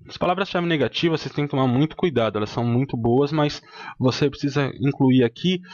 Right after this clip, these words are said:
as palavras-chave que vocês querem que, se for digitado esse termo, não vai aparecer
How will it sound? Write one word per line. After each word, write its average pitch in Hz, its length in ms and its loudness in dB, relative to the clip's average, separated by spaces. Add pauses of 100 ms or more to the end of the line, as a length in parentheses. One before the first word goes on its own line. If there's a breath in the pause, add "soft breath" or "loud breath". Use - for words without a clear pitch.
as - 160 -4
palavras-chave 139 760 -2
que 143 120 -10
vocês 139 320 -2
querem 151 280 -2
que, 143 200 -4
se - 320 -2
for 202 340 0
digitado 180 480 -2
esse 131 160 -10
termo, 165 420 -2 (280 loud breath)
não 185 360 4
vai 214 180 2
aparecer 180 720 0